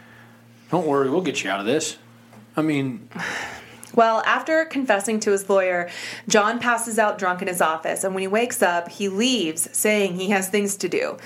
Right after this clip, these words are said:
Speaker 2: He knows the end is near. He's going to be arrested, so he goes to David Cram's house. So David was one of John's young employees who later admitted to having a relationship with John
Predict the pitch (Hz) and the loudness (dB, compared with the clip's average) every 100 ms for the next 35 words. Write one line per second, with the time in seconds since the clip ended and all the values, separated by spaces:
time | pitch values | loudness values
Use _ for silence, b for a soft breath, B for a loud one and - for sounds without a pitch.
0 | B B B - 214 208 196 233 226 226 | B B B 0 2 4 4 2 0 -2
1 | 156 196 214 202 175 165 160 170 - 180 | 0 0 0 0 -2 -2 -4 -6 -6 -4
2 | 175 165 180 214 254 214 185 - 185 180 | -2 -2 0 0 2 2 2 0 -2 -2
3 | 190 - 180 220 226 220 214 214 202 180 | -4 -4 -2 0 2 2 0 -2 -2 0
4 | 180 175 B B B - 190 196 190 - | 0 -4 B B B -2 2 2 0 -4
5 | 190 190 185 180 180 107 - - - - | -2 -2 -2 -4 -2 -2 -4 -6 -6 -12
6 | - - - 220 202 196 - - - - | -20 -8 0 2 2 -2 -12 -20 -20 -20
7 | - - - - 226 247 285 254 240 226 | -20 -8 -4 0 2 2 2 0 0 0
8 | 214 202 202 190 190 190 196 185 196 208 | 0 0 2 2 0 -2 0 0 0 -2
9 | 165 190 180 180 180 180 B B B - | 0 0 0 -2 -4 -8 B B B 0
10 | 240 220 240 285 294 208 202 196 214 196 | 2 4 4 2 2 2 2 2 0 0
11 | 190 196 202 208 208 254 277 226 196 190 | 0 0 0 2 2 0 0 0 -2 -4
12 | 196 202 185 180 180 | -2 0 0 0 -4